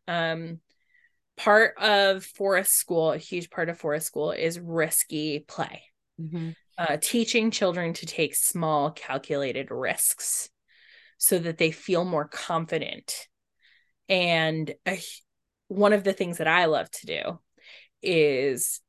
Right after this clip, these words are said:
Speaker 1: using tools. We use hand saws. We use hammers.
Speaker 2: I have
Speaker 1: We
Speaker 2: some more pictures in here.
Speaker 1: Yeah,
Speaker 2: Yeah.
Speaker 1: absolutely. We've got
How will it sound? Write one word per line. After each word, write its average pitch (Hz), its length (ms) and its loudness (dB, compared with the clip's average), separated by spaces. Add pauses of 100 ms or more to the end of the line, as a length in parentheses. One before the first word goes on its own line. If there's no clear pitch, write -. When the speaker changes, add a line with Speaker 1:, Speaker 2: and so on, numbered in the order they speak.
Speaker 1:
using 160 360 -6
tools. - 600 -8
We 151 460 -2 (100)
use 160 640 0
hand 180 400 2
saws. 165 500 -4
We 202 120 -4
use 180 600 0 (240)
hammers. - 800 0
Speaker 2:
I 190 40 -14
have 180 280 -4
Speaker 1:
We 175 160 -6
Speaker 2:
some 165 80 -8
more 147 240 -12
pictures 147 320 -14
in 143 120 -14
here. 147 180 -16 (420)
Speaker 1:
Yeah, 190 520 6
Speaker 2:
Yeah. - 40 -4 (580)
Speaker 1:
absolutely. 175 1160 2
We've 180 400 2
got 170 400 6